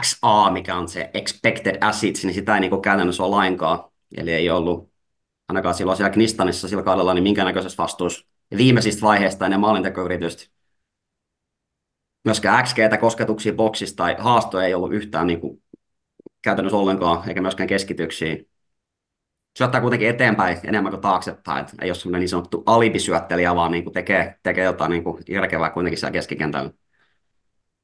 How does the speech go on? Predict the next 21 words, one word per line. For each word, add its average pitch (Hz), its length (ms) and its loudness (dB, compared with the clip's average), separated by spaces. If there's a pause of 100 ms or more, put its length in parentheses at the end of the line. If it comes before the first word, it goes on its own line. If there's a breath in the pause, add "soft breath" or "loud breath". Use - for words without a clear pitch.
(220)
Hyvä 120 140 2
kaksinkamppailuprosentti, 90 1700 -2
voittaa 87 300 -2
niinku 82 400 -2 (520)
lähemmäs 95 300 -2
seitsemänkymmentä 104 300 -2
prosenttia 80 540 -4
pelistä 87 280 2
toiseen 78 300 -2
kaksinkamppailuun, 82 680 -2
mikä 78 200 -2
on 73 60 -2
niinku 76 400 -6
kaiketi 82 500 -4
keskikenttäpelaa 85 680 -4
aika 82 160 -2
hyvä. 85 400 -4 (2000)
Eikä 104 160 0
menetä 110 240 4
myöskään 95 340 0
palloa. 90 460 0